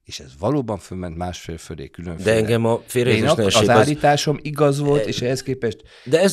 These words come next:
Speaker 1: többször
Speaker 2: is
Speaker 1: leíródik az öt
Speaker 2: De nem,
Speaker 1: euró,
Speaker 2: szerintem
Speaker 1: ami
Speaker 2: ez egy
Speaker 1: hazugság.
Speaker 2: teljesen, nem, ez nem hazugság, hanem csak és kizárólag azt veszi figyelembe, ami a pályázat és a megítélés után gyűlt össze
Speaker 1: No,
Speaker 2: aláírás.
Speaker 1: ki, ki
Speaker 2: Engem egyébként, nekem az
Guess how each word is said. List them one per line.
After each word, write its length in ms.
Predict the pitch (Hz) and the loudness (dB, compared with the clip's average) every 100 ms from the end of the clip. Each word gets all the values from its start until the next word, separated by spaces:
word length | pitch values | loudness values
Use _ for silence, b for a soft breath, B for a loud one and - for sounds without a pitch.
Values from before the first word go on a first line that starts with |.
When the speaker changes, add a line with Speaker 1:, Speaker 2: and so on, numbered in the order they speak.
| 180 | 4
Speaker 1:
többször 180 | 190 170 | 6 6
Speaker 2:
is 140 | 151 | 4
Speaker 1:
leíródik 460 | 143 135 120 110 113 | 4 2 2 -2 -4
az 100 | 92 | -2
öt 100 | 139 | 2
Speaker 2:
De 120 | 160 | 6
nem, 200 | 202 175 | 8 8
Speaker 1:
euró, 120 | 139 131 | 6 6
Speaker 2:
szerintem 260 | - 151 | 6 6
Speaker 1:
ami 80 | 160 | 6
Speaker 2:
ez 60 | - | 6
egy 60 | |
Speaker 1:
hazugság. 320 | 113 202 151 | 8 6 8
Speaker 2:
teljesen, 440 | 110 104 - 101 92 | 8 6 4 0 0
nem, 220 | 160 104 | 0 0
ez 120 | 95 | 0
nem 160 | 143 76 | -2 0
hazugság, 680 | 82 90 117 - 143 139 | 2 2 0 0 2 0
hanem 300 | - 120 110 | 0 -4 -2
csak 220 | 101 120 - | -2 -4 -4
és 140 | - | -8
kizárólag 440 | 92 92 90 85 | -4 -2 0 -2
azt 180 | 87 90 | -4 -4
veszi 200 | 76 - | -6 -8
figyelembe, 580 | - 95 104 101 98 95 | -10 -6 -4 -2 -2 -4
ami 280 | - 80 76 | -4 -6 -6
a 60 | 65 | -8
pályázat 720 | - 95 101 95 90 85 B B B - | -6 -4 -2 -2 -2 -4 B B B -2
és 260 | 110 85 | -2 -2
a 60 | 71 | -4
megítélés 680 | 80 78 73 69 55 53 | -6 -8 -10 -12 -12 -14
után 520 | - 85 - 76 71 - B B - | -14 -12 -6 -6 -6 -12 B B -14
gyűlt 380 | 80 98 85 | -2 0 0
össze 260 | 76 - - | -2 -4 -4
Speaker 1:
No, 80 | 101 | -2
Speaker 2:
aláírás. 560 | 120 120 117 113 107 - | 2 4 6 6 4 2
Speaker 1:
ki, 60 | B B | B B
ki 80 | 127 | 4
Speaker 2:
Engem 240 | 143 147 | 6 6
egyébként, 480 | 143 139 135 - 131 | 4 4 4 4 2
nekem 300 | 135 123 123 | 0 0 -2
az 180 | 120 - | -2 -6